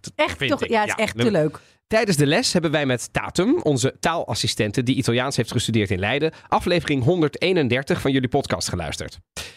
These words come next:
Speaker 1: Wij hebben jullie podcast heel interessant gevonden. Wij vinden het heel goed dat jullie de Italiaanse cultuur onder Nederlanders verspreiden.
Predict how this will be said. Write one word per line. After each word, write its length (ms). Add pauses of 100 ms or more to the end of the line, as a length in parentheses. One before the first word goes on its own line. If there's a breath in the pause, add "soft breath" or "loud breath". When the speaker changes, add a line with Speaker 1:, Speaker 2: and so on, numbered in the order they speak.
(260 loud breath)
Speaker 1:
Wij 220
hebben 200
jullie 180
podcast 440
heel 160
interessant 500
gevonden. 460 (280 loud breath)
Wij 160
vinden 240
het 280
heel 220
goed 220
dat 120
jullie 180
de 80
Italiaanse 380
cultuur 340
onder 220
Nederlanders 420
verspreiden. 520